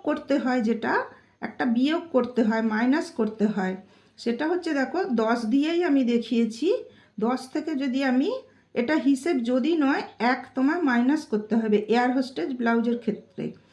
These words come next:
গোল গলার ক্ষেত্রে কিন্তু নয়। গোল গলার আমি আলাদা করে তোমাদের দেব। তো দেখো, দশ থেকে আমি যদি মাইনাস করি এক, তাহলে নয়, তাহলে পুট হচ্ছে আমার নয়, মোট নয়। কিন্তু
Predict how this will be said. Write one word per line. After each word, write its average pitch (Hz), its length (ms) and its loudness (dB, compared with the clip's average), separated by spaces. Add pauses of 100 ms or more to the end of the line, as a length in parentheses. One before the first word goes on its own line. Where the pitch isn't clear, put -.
(220)
গোল 247 240 2 (100)
গলার 269 320 2
ক্ষেত্রে 254 340 -6
কিন্তু 262 320 0
নয়। 247 300 2
গোল 226 260 0
গলার 269 280 0
আমি 247 220 0 (200)
আলাদা 254 360 0
করে 254 240 -4
তোমাদের 247 420 0 (460)
দেব। 226 260 4 (800)
তো 220 100 0 (800)
দেখো, 233 340 -2 (500)
দশ 240 220 0 (100)
থেকে 294 180 -6
আমি 302 140 2
যদি 269 220 0
মাইনাস 262 580 2
করি 254 260 -2 (180)
এক, 226 280 0 (380)
তাহলে 269 220 0 (180)
নয়, 226 280 4 (680)
তাহলে 254 140 0
পুট 254 280 -2 (100)
হচ্ছে - 240 -4
আমার 359 200 0 (200)
নয়, 247 260 4 (160)
মোট 294 280 4 (200)
নয়। 254 200 6
কিন্তু 208 440 4